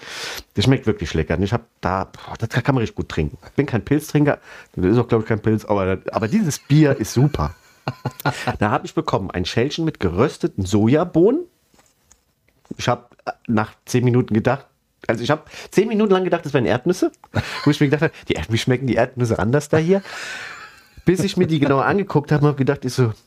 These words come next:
Erdnüsse haben keinen Schwanz. Gut, es waren Sojabohnen. Geröstete Sojabohnen, hat sehr lecker geschmeckt, also war ich, da war ich auch schon nicht so, du traust dich was hier, gell?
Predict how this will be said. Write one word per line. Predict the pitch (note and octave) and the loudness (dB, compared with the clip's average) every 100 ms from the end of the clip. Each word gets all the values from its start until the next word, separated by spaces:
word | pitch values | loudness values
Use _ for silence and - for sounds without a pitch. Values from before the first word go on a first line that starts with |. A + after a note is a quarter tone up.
| _ _ | _ _
Erdnüsse | F#2 F#2 G#2+ A2+ | -2 0 2 2
haben | A#2 | 0
keinen | A#2+ | -2
Schwanz. | A2 F#2 D#2+ - - - | 0 -2 -4 -8 -12 0
Gut, | C3 A2 | 0 0
es | A2 | 0
waren | B2+ A#2+ | -2 0
Sojabohnen. | G#2 G#2 F#2+ - F#2 F2 | 0 2 0 0 -4 0
Geröstete | C#3 - C#3 B2+ | 0 2 0 2
Sojabohnen, | F3 G#3+ F#3 E3+ D#3 C#3 - - - | 2 2 0 0 0 -4 -12 -14 -6
hat | - C3+ | -2 -2
sehr | - C#3 | 0 0
lecker | D3+ D3+ | 2 0
geschmeckt, | G#2+ - D3 - - | -4 0 0 0 -2
also | A2+ A2+ G#2 - - _ _ _ _ _ - - | -2 -2 -4 -6 -20 _ _ _ _ _ -14 -4
war | B2 A#2+ G2 | -2 -2 -4
ich, | G#2+ - | -8 -4
da | G#2+ | -2
war | A2+ | 0
ich | B2 | -2
auch | A2+ | -4
schon | - A2 | -2 -2
nicht | - | -4
so, | - | -4
du | F2 | -4
traust | - F2+ - A2+ | -2 -4 -4 -6
dich | - | -2
was | A2+ - | -2 2
hier, | C3+ C3 | 2 2
gell? | - | 2